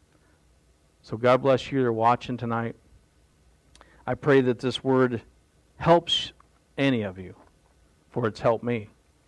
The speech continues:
It's helped mold me to get rid of that fear, to get rid of that doubt, to not question.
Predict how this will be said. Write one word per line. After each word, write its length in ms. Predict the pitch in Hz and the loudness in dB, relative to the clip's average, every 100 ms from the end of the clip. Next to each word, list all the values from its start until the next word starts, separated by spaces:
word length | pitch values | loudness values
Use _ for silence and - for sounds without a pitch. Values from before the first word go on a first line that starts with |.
| _ | _
It's 160 | 123 - | -8 0
helped 260 | 151 143 | 2 2
mold 540 | 147 139 156 202 226 170 | 0 4 6 8 6 4
me 460 | 156 143 139 131 - _ _ _ _ _ _ _ | 2 2 2 0 -6 _ _ _ _ _ _ _
to 120 | - 127 | -4 0
get 200 | 135 135 | 0 2
rid 180 | 143 | 4
of 140 | 139 120 | 4 2
that 240 | 113 107 _ | -2 -4 _
fear, 420 | - 117 101 98 - - | -6 -4 -4 -10 -12 -4
to 80 | |
get 100 | 123 | -2
rid 140 | 135 131 | 2 2
of 80 | 120 | 2
that 200 | 110 104 | 0 -2
doubt, 320 | 101 98 - _ _ _ _ _ _ _ - | -6 -6 -12 _ _ _ _ _ _ _ -6
to 100 | 139 | 0
not 180 | 131 113 | 0 0
question. 560 | - 131 123 - 95 | 0 0 0 -8 -14